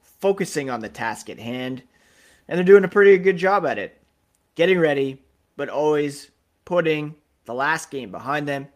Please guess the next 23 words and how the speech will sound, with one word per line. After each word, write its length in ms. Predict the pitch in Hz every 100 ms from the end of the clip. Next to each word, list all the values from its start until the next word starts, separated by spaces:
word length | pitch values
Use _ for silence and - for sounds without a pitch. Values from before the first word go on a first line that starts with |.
| -
and 140 | 120
moving 380 | 117 113 110 101
on. 360 | 101 104 82 - _ _ _ _
Krejci 580 | 175 185 175 151 143 -
personally 560 | 208 202 - 135 156
hadn't 440 | 170 - 214 208 123
looked 440 | 151 156 - - _ _ _ _ _ _ _ _ _ _ _
hundred 220 | 143 165
percent 520 | 160 131 - 127 160 -
since 420 | - 143 139 -
missing 520 | 117 135 - 151 151 - - - _ _
a 80 | -
couple 260 | 160 131
games, 520 | 127 131 131 127 127 - _ _ _ _ _ -
uh, 340 | - 92 87
a 60 | 78
couple 260 | - 120 123
weeks 220 | 165 175
ago 440 | 156 160 175 170 -
with 320 | 135 127 127
an 100 | 110
injury, 580 | 110 127 120 139 220 - _ _ - -
but 460 | 143 151 - _